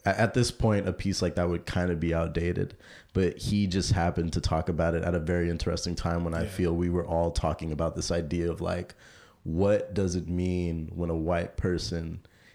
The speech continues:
Speaker 1: in this space that belongs to this arguably belongs to this black artist because you came to see this black artist.
Speaker 2: Yeah.
Speaker 1: What does it mean when this white person feels that they're allowed to say it in this space? Can they say it in this space?
Speaker 2: Mm.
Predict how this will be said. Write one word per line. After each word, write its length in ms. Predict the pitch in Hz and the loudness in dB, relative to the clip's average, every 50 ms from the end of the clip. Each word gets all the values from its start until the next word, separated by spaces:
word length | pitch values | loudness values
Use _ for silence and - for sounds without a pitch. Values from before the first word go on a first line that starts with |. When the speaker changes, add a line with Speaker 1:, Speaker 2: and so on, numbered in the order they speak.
| _ _ - | _ _ -2
Speaker 1:
in 160 | 101 101 98 | 0 2 2
this 180 | 95 95 92 - | 2 2 0 0
space 520 | - - - 92 90 85 87 80 - - | -2 -2 0 0 0 2 0 -2 -4 -4
that 260 | - 92 85 82 80 | -2 -2 -2 0 0
belongs 580 | 85 85 82 85 87 85 85 87 85 80 - - | -2 -2 0 0 0 0 0 0 -2 -2 -4 -6
to 260 | - - 101 98 95 | -4 -2 0 0 0
this 320 | 87 90 82 - - - _ _ _ - - - | 2 0 -2 -2 -4 -10 _ _ _ -10 -2 0
arguably 460 | 107 117 117 110 110 95 95 98 87 | 2 2 4 4 2 2 0 0 0
belongs 560 | 82 87 82 85 92 92 90 87 87 85 - | 0 0 0 2 2 2 0 0 -2 -4 -4
to 140 | - - 104 85 | -4 -2 -2 -2
this 180 | 92 87 - | -2 -4 -4
black 280 | - - 80 78 78 - - | -4 -2 -2 -2 -2 -2 -2
artist 340 | 92 92 87 80 76 - | 0 0 0 -2 -4 -6
because 200 | - 85 92 85 85 | -6 -4 -4 -4 -4
you 60 | 85 | -4
came 200 | - 101 98 92 | -2 -2 -2 0
to 60 | 87 | -2
see 120 | - - 82 | -2 -4 -6
this 120 | - - | -6 -6
black 260 | - 87 80 82 - - | -4 -4 -4 -4 -2 -2
artist. 320 | 87 - - - - - | -4 -2 -4 -6 -8 -8
Speaker 2:
Yeah. 120 | 113 107 101 95 - - - | -8 -8 -8 -10 -10 -2 2
Speaker 1:
What 140 | - 113 107 | 4 4 6
does 160 | 113 98 95 | 4 2 2
it 80 | 90 | 2
mean 600 | 85 95 101 104 101 98 95 92 90 87 87 90 - _ _ _ - | 2 2 2 4 4 4 4 4 2 2 0 -4 -8 _ _ _ -4
when 580 | 85 87 90 90 90 87 87 85 85 80 80 - - | 0 2 2 2 2 2 2 0 0 -2 -4 -4 -2
this 180 | 98 95 - - | -2 -2 0 2
white 260 | 95 95 95 90 - | 2 2 2 2 2
person 340 | - 101 98 - 95 90 - | 2 2 2 2 0 -2 -2
feels 400 | - - 101 98 101 95 90 85 | 0 0 2 4 4 2 2 2
that 160 | 92 - - | 0 0 0
they're 120 | 90 85 - | 0 -2 0
allowed 500 | 87 85 80 85 85 87 90 90 - - | -2 -2 0 2 2 2 2 0 -2 -2
to 80 | - - | -4 -4
say 220 | - - 90 87 | -2 0 0 0
it 100 | 85 82 | 0 0
in 120 | 80 78 - | -2 -4 -6
this 120 | 76 - | -6 -8
space? 360 | - - 110 107 92 - - | -4 0 0 2 2 0 -2
Can 220 | - - - 175 165 | -2 0 0 2 4
they 100 | 127 92 | 2 2
say 160 | - - 85 | 2 2 0
it 80 | 80 76 | 0 0
in 80 | 76 76 | -2 -4
this 100 | - - | -4 -4
space? 240 | - 87 85 - 127 | -4 -2 -2 -2 -2
Speaker 2:
Mm. 240 | 123 123 120 113 | -2 -2 -4 -4